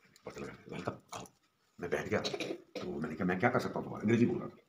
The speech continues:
कहता, "मैं कुरान लाया हूँ आपके लिए।" दराजे का आदमी था,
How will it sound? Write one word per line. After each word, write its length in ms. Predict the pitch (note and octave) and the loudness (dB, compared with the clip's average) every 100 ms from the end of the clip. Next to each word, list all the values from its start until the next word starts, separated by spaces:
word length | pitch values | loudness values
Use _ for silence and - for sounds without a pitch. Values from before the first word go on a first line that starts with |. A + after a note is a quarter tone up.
| - - - - - - - | 6 8 8 8 6 4 2
कहता, 160 | B2 | 4
"मैं 280 | B2+ A2+ G2 - - _ _ _ _ _ | 6 6 4 -4 -14 _ _ _ _ _
कुरान 240 | G#2 A2 G#2 | 10 10 12
लाया 120 | C#2+ | 8
हूँ 100 | C2+ | 4
आपके 200 | B1+ - | 0 -4
लिए।" 80 | - _ _ _ _ _ _ _ _ _ _ _ _ _ _ _ _ _ _ _ - - - - - D#2 D2+ - | -16 _ _ _ _ _ _ _ _ _ _ _ _ _ _ _ _ _ _ _ -20 -20 -20 -20 -16 -14 -10 -4
दराजे 200 | D2+ D2+ | -2 0
का 100 | D#2+ | 0
आदमी 260 | D2 - | -2 -4
था, 140 | - | -10